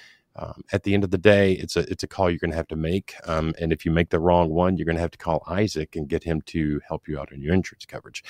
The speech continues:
Um, I, you know, I, that's a long talk with your client. It's a scope of work issue.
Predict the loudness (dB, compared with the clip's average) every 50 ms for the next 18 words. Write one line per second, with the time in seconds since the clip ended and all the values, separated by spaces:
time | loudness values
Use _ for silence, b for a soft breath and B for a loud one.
0 | B B B B B B _ 4 6 8 8 8 6 4 2 0 -4 B B B
1 | B _ 6 6 6 2 2 6 6 6 6 4 _ -4 -4 -4 -6 _ _ _
2 | _ _ _ _ _ _ _ _ _ _ -12 -6 8 8 8 10 10 8 10 12
3 | 12 12 12 12 10 10 10 10 10 10 10 6 2 4 4 2 2 6 8 8
4 | 10 10 8 6 4 2 0 -6 -6 -4 -2 -4 -4 2 6 6 6 6 4 0
5 | 4 4 4 4 4 2 0 0 0 0 0 0 2 2 0 0